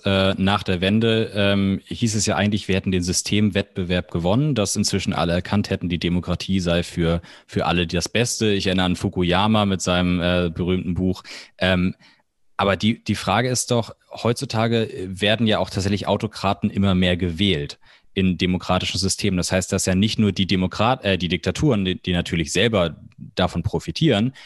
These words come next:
äh, sondern auch die Bevölkerung zu diesem autoritären Stil wieder tendiert in vielen Ländern. Und ich hab, äh, mal ein Auslandssemester in China gemacht, hab jetzt mit Freunden geschrieben und die haben in die, auf die U S A gezeigt und gesagt, „Ja, das bekommst du,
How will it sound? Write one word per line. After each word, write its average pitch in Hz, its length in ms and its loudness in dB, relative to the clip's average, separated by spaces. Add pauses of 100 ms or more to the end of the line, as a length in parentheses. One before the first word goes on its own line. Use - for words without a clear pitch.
(280)
äh, 95 220 4
sondern 101 260 2
auch 98 100 0
die 107 120 -2
Bevölkerung 98 640 0
zu - 160 -4
diesem 90 240 0
autoritären 95 800 0
Stil 101 680 2
wieder 95 280 2
tendiert 104 640 2
in 82 120 -6
vielen 78 320 -2
Ländern. 73 540 -2 (320)
Und 92 360 0
ich - 140 -2
hab, - 260 -2
äh, 104 300 2
mal 107 260 2
ein 107 120 4
Auslandssemester 110 640 2
in 95 60 2
China 143 260 2
gemacht, 123 280 2
hab 101 80 0
jetzt 104 140 -2
mit 101 100 -4
Freunden 110 360 0
geschrieben 110 360 2
und 98 100 2
die 104 120 4
haben 110 140 4
in 101 100 4
die, 101 120 2
auf - 200 -2
die 101 80 -2
U 101 80 2
S 101 100 -2
A 90 160 2
gezeigt 113 320 -2
und 117 60 0
gesagt, 107 240 2
„Ja, 127 140 0
das - 280 -4
bekommst 127 600 -2
du, 107 180 2